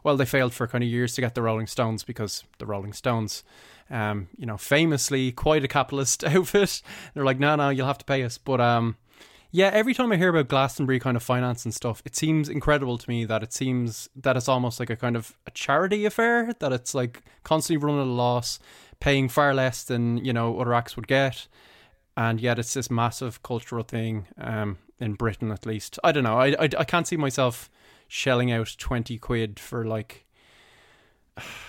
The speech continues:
I don't know. I like Glastonbury when it's on the T V. It could be a fun Saturday night. The lineup isn't too thrilling,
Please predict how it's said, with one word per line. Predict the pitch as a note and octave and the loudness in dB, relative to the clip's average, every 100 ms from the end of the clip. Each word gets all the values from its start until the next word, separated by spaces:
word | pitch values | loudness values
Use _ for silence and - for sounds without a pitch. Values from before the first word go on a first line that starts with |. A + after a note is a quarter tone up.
| - - - | -20 -20 -12
I | D3+ | -4
don't | D#3 | 0
know. | D3 C#3+ | 2 4
I | D#3 | 4
like | F3 F3 | 4 4
Glastonbury | E3+ D#3+ F3 D#3+ | 2 2 0 2
when | D#3 | 2
it's | - | 2
on | D#3+ D#3 | 2 2
the | D3 | 0
T | D#3 D3+ | 0 2
V. | D3+ D3+ D3+ | 2 2 2
It | D3 | 0
could | D#3+ D3 | -2 2
be | D3 | 0
a | |
fun | - D3 D3 | 0 0 0
Saturday | D3+ C#3+ C3+ C#3 | 2 0 2 2
night. | C3+ C3+ C3 - - | 2 0 -2 -8 -10
The | C3 C3+ | -6 -2
lineup | C#3 C#3+ C#3+ | 0 0 0
isn't | C3 C3 | -2 -4
too | - C#3+ D3+ D#3+ | 0 2 4 2
thrilling, | - - E3+ E3 E3 | 0 0 2 2 0